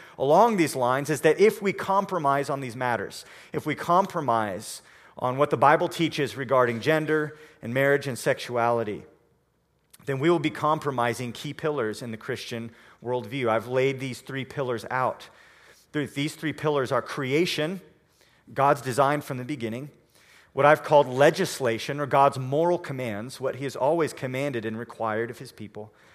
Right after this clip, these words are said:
and then third, the truth of redemption, the gospel itself. If we compromise along the lines of gender, marriage, and sexuality, it's not just that we might get it wrong on one obscure issue.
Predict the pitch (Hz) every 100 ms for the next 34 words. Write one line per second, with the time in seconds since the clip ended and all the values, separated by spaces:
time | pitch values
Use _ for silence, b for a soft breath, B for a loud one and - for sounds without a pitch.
0 | b b b b b - 147 143 - 185
1 | 202 135 156 - 156 - 117 139 143 156
2 | - 104 - _ _ _ _ 131 - 139
3 | 147 - 151 - - 135 98 - 147 165
4 | 147 - 180 196 185 127 110 95 82 -
5 | b b b b b - 135 165 165 156
6 | 147 156 123 98 156 160 160 139 143 143
7 | 127 - 127 - 123 123 131 110 92 -
8 | b b b b 139 - 175 180 185 -
9 | 165 165 156 156 156 151 139 143 147 151
10 | 135 131 131 151 147 127 - - 139 139
11 | - 143 - 117 98